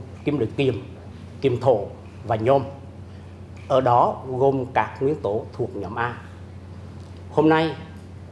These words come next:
thầy sẽ hướng dẫn các em nghiên cứu một chương mới, chỉ xét đến các nguyên tố nhóm B. Đó chính là chương bảy, sắt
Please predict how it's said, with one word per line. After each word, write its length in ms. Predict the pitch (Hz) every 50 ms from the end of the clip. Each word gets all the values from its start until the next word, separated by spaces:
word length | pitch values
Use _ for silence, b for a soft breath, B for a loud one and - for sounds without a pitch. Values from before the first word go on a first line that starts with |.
| - - - - -
thầy 280 | 147 147 147 139 135 127
sẽ 260 | - - 139 127 104
hướng 280 | 110 117 131 185 190
dẫn 140 | 151 127 110 -
các 100 | 110 -
em 300 | 135 123 131 143 160 151 - - - -
nghiên 340 | 135 143 151 170 185 196 190
cứu 200 | - 110 117 156 180 - - - -
một 200 | 117 127 123 117 117 -
chương 180 | - 175 175 156
mới, 200 | 131 127 151 214 240 - - - - - - - - - - - - - - - - -
chỉ 120 | - 127
xét 360 | 120 - - 131 135 143 - 135
đến 200 | 117 113 151 185 - - - - -
các 220 | - 107 98 - - -
nguyên 220 | - 139 147 151 -
tố 200 | - 95 107 - - -
nhóm 280 | 101 98 92 101 107
B. 40 | 131 139 131 120 - - - - - - - - - - - - - - - - - - - - - - - - - - - - - -
Đó 300 | 131 113 110 120 156 - - - -
chính 200 | - - 110 123
là 120 | 117 113 101 - -
chương 160 | - 139 120
bảy, 140 | 117 98 - - - - - - - - - - - - - - - - - - - -
sắt 240 | - - - 240 226